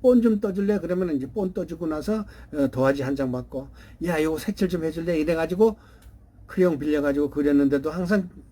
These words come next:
그림을 제일 잘 그렸어요. 자, 그렇게 흙수저로 태어났는데, 지금도 이상하게 그 당시가 열 살 정도밖에 더 됐겠어요.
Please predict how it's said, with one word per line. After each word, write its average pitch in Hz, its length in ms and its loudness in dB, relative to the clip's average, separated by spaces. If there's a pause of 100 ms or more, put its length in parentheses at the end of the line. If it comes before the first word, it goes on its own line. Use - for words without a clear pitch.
(640)
그림을 151 320 -2
제일 127 160 -4
잘 120 180 -6
그렸어요. 107 420 -12 (1400)
자, 90 440 -8
그렇게 107 200 -12
흙수저로 165 560 -10
태어났는데, 160 800 -6 (680)
지금도 202 760 6 (1000)
이상하게 104 560 -8 (640)
그 139 120 -4
당시가 143 880 2
열 131 160 2
살 147 180 -2
정도밖에 135 480 -4
더 127 120 -8
됐겠어요. 139 520 -4